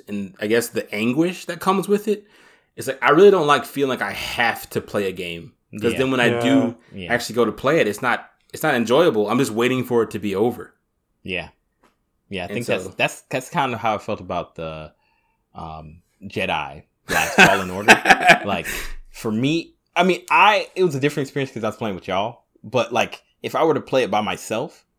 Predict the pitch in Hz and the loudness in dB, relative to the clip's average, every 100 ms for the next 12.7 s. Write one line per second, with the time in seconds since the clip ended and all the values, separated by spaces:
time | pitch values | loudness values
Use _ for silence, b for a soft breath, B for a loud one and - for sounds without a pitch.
0 | _ _ 147 151 120 - 135 127 - 139 | _ _ 2 2 0 -2 -2 -2 -2 -2
1 | 135 123 - 120 110 98 98 90 101 - | -2 -8 -6 -4 -4 -4 -2 0 -2 -2
2 | 95 90 95 90 82 90 98 95 90 101 | -8 -8 -10 -8 -10 -8 -6 -4 -4 -6
3 | 101 98 - 85 85 92 101 92 85 - | -6 -10 -8 -4 -4 -6 -10 -10 -12 -12
4 | 82 - - - - 55 55 - - _ | -14 -14 -20 -20 -18 -18 -18 -20 -20 _
5 | _ - 101 90 92 - b b b - | _ -12 -10 -8 -12 -16 b b b -8
6 | 110 - 131 170 131 113 101 98 - _ | -6 -2 2 4 4 2 0 -2 -2 _
7 | 127 123 139 - 139 123 110 98 - 110 | -2 0 0 2 0 2 -2 -6 -6 -8
8 | 110 120 110 113 117 131 - 101 95 - | -4 -6 -4 -4 -4 -4 -4 -6 -6 -12
9 | 90 98 101 120 127 139 139 139 151 156 | -12 -8 -8 -4 -4 -6 -10 -12 -6 -6
10 | 185 180 - - 110 98 95 165 139 156 | -6 -8 -16 -12 -4 -2 2 2 2 2
11 | 139 B B B B B 127 117 110 - | 0 B B B B B 0 2 2 0
12 | 127 151 123 139 160 156 131 | 2 2 4 4 4 2 -8